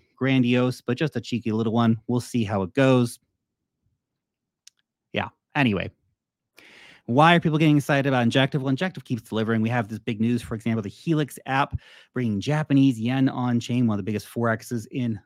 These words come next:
the world. We also see a big partnership with Bonafide the other day for omni-chain domain names, which is pretty cool. And airdrops. Airdrops, everybody loves a good airdrop, don't they? Now, rumors going around,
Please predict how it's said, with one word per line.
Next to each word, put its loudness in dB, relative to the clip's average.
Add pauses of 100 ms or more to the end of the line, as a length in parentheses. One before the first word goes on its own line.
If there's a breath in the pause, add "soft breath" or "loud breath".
the -8
world. 4 (1040)
We -10
also -8
see -8
a -4
big -4 (140)
partnership -4
with -4
Bonafide 0
the 0
other 2
day 0 (520 loud breath)
for -2
omni-chain 6
domain 8 (120)
names, 2
which -20
is -20
pretty -6
cool. -4 (160)
And 6 (200)
airdrops. 0 (200)
Airdrops, 4
everybody 4
loves 2
a 2
good 2
airdrop, 2
don't 6
they? 0
Now, -2 (260)
rumors 4
going 4
around, 0